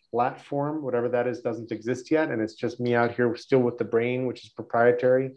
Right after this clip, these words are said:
and then other people using Miro and whatnot, because, because the piece parts aren't connected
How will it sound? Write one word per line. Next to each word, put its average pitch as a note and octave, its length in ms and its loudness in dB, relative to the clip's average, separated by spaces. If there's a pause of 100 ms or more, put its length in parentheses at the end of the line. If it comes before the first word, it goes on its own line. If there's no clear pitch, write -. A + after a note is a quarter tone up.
(340)
and A#2+ 120 -6
then A#2 140 2
other B2+ 180 4
people C3 360 0
using A2+ 600 -4 (280)
Miro B2 640 6
and G#2+ 140 2
whatnot, C#3+ 480 0 (460)
because, C3 380 0
because B2+ 280 0
the A#2 120 -2
piece - 260 -10
parts C3 260 0
aren't A#2 200 -2
connected A#2+ 640 2